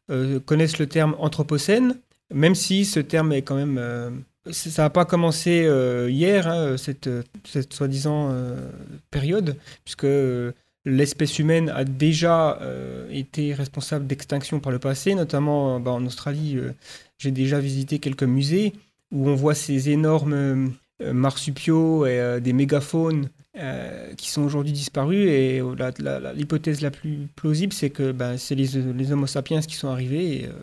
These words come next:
voilà, c'était, euh, un prédateur, euh, inconnu pour ces bestioles. <laughs> Finalement, ça, ça s'est pas bien passé pour elles. Euh, par contre, ce qui est inquiétant aujourd'hui avec, euh, le réchauffement climatique et, euh, et la pollution, c'est la disparition des insectes, la biomasse, euh, des insectes.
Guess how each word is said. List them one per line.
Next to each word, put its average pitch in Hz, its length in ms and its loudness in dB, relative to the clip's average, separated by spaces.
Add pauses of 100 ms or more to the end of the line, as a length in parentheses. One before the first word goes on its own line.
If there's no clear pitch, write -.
(340)
voilà, 143 240 -6
c'était, 139 340 -10
euh, 135 260 -8
un 135 60 -8
prédateur, 143 560 0
euh, 131 140 0
inconnu 156 400 4
pour 156 240 -8
ces 135 260 -6
bestioles. 165 440 -6 (180)
<laughs> - 160 -20
Finalement, 151 640 0
ça, 127 400 -6
ça - 180 -14
s'est 139 60 -8
pas 139 120 -12
bien 139 140 -6
passé 139 220 -6
pour 143 220 -6
elles. 196 100 -6 (380)
Euh, 135 300 4
par 139 200 -2
contre, 220 340 2
ce - 140 -4
qui - 140 -4
est 156 60 4
inquiétant 160 440 2
aujourd'hui 156 420 2
avec, 135 300 2
euh, 135 120 0
le 131 200 0
réchauffement 135 380 -6
climatique 139 560 -2
et, 147 120 4
euh, 127 120 2 (220)
et 147 60 -2
la 143 80 0
pollution, 143 500 0 (100)
c'est - 260 0
la 143 100 4
disparition 151 640 -2
des 131 300 0
insectes, 220 380 -2
la 135 120 0
biomasse, 131 500 0
euh, 131 120 -4
des 131 120 -2
insectes. - 460 -8